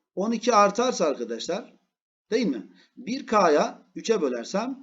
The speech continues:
dört artar. Ama bizim iki K'mız var.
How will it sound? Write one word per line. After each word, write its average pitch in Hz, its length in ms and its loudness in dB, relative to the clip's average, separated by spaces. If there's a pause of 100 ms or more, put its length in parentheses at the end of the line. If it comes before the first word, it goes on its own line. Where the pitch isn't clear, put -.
(260)
dört 269 260 -2
artar. 127 560 -8 (640)
Ama 160 180 -4
bizim 170 220 -4
iki 202 160 -12
K'mız 214 380 2
var. 220 280 0